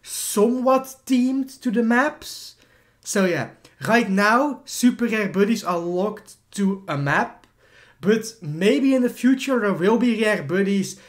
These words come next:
that have a chance to appear in multiple maps. So we are not quite sure about that yet.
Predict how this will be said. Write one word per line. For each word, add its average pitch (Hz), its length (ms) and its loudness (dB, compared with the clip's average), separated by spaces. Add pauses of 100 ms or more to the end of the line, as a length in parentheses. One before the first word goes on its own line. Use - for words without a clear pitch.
(140)
that 156 140 -6
have 185 160 -2
a 185 100 -4
chance 196 380 -2
to 202 120 -6
appear 175 500 -2
in 160 200 -4
multiple 135 480 -2
maps. 98 580 -14
So 160 540 -2 (200)
we 175 120 -2
are 196 80 0
not 233 220 0
quite 208 220 -2
sure 202 180 -2
about 185 280 0
that 143 200 -6
yet. 240 420 -2